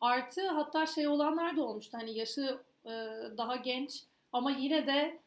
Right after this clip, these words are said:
o şekilde sosyalleşmek istemediği için kendini bir şekilde dışarıda kalmış hisseden insanlar vardı. Bunlar konuşulmuştu. Mesela o, o, o kadar konuşulana kadar ben de fark etmemiştim o güne kadar aslında.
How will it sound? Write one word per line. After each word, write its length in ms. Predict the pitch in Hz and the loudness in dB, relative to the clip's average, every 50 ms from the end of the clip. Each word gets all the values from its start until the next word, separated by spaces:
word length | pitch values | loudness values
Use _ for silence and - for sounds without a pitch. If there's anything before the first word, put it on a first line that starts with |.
| _ _ _ - | _ _ _ 2
o 80 | 294 277 | 2 4
şekilde 400 | - - 320 320 294 269 277 269 | 4 4 2 2 2 0 0 0
sosyalleşmek 680 | 269 277 262 262 277 254 247 254 262 - - 269 269 277 | 0 0 -2 0 0 0 0 -2 -4 -4 -4 -6 -6 -4
istemediği 520 | 254 - - 302 294 285 294 285 269 254 247 247 | -6 -2 0 2 2 2 2 -2 -2 -6 -6 -6
için 380 | - - 320 311 320 302 285 - | -4 -2 -2 -2 -2 -4 -8 -6
kendini 460 | - 277 254 240 240 247 262 262 277 | -2 0 2 2 2 0 -2 -4 -4
bir 40 | 247 | -6
şekilde 760 | 269 - - 269 - - 254 254 233 285 285 294 320 330 320 - _ _ _ _ _ - 226 | -6 -6 -8 -8 -8 -8 -8 -4 -2 -2 0 0 -2 -4 -6 -10 _ _ _ _ _ -8 -4
dışarıda 480 | 262 254 - 277 254 254 254 285 285 | -2 0 2 2 2 2 2 0 0
kalmış 440 | - 285 247 240 247 240 240 - - | 0 0 0 0 0 -2 -4 -6 -6
hisseden 400 | 254 - - - 247 240 254 247 | -6 -6 -4 -4 -4 -2 -2 -4
insanlar 600 | 240 233 226 - - - 214 208 214 208 196 190 | -4 -4 -6 -6 -6 -4 -4 -4 -4 -4 -4 -4
vardı. 640 | 190 190 190 185 185 180 180 170 180 180 185 185 185 190 | -4 -4 -4 -4 -4 -4 -6 -8 -10 -12 -12 -12 -12 -10
Bunlar 320 | 196 196 196 202 208 - | -8 -6 -6 -6 -6 -8
konuşulmuştu. 1040 | - 226 202 190 - - 202 185 180 175 175 - - - - 294 349 440 466 - - _ _ _ _ _ _ _ - - | -10 -10 -10 -10 -10 -12 -12 -12 -12 -14 -16 -18 -12 -6 -4 -2 -2 -2 -4 -10 -16 _ _ _ _ _ _ _ -8 -4
Mesela 300 | 262 262 - 330 320 330 | -2 0 2 2 2 2
o, 180 | 277 277 277 277 277 302 320 | 2 0 0 2 4 4 4
o, 160 | 311 - - - _ - | 4 2 -2 -10 _ -2
o 120 | 294 277 | 0 0
kadar 380 | - 320 330 330 359 381 381 - | 2 2 2 2 2 0 2 2
konuşulana 520 | 311 302 285 285 - - 320 330 330 370 359 | 2 2 2 2 0 0 0 0 0 0 -2
kadar 260 | 381 359 359 339 269 | 0 0 0 0 0
ben 200 | 285 277 302 359 | 0 0 0 0
de 80 | 381 | -2
fark 360 | - - - 208 202 202 - 220 | -2 -2 -2 -2 -2 -4 -6 -10
etmemiştim 760 | 214 - - 214 208 208 196 - - - - 208 214 214 208 - | -10 -10 -10 -12 -10 -10 -10 -10 -10 -10 -10 -10 -10 -10 -12 -10
o 120 | 226 202 | -10 -8
güne 260 | 196 214 202 202 202 | -8 -6 -8 -8 -8
kadar 640 | - 226 185 208 202 202 202 202 196 - - - - - | -8 -8 -6 -4 -2 -2 -4 -4 -8 -12 -14 -16 -14 -10
aslında. 800 | 208 202 - - - - 208 208 202 208 202 202 202 - - | -10 -8 -8 -8 -10 -10 -10 -6 -4 -2 -2 -2 -2 -4 -10